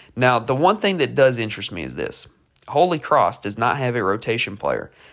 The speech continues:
that is taller than six-foot-six. Kaluma and Shireman for Creighton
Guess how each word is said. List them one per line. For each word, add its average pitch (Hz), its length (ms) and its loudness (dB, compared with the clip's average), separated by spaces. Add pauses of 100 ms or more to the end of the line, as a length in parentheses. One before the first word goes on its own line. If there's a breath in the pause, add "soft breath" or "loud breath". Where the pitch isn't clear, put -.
(120)
that 110 100 -4
is 104 160 -4
taller 131 400 4
than 120 160 -2
six-foot-six. - 1040 -6 (840 soft breath)
Kaluma 165 540 2
and 185 100 0
Shireman 135 520 2 (760)
for 120 160 -2
Creighton - 580 -2